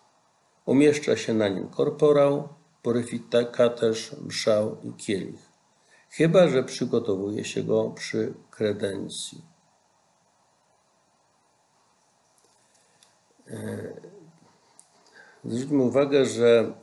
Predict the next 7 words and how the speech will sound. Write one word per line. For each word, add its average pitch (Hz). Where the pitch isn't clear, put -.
to -
przygotowanie 120
ołtarza 104
sugeruje, 131
że 139
ołtarz 135
jest 123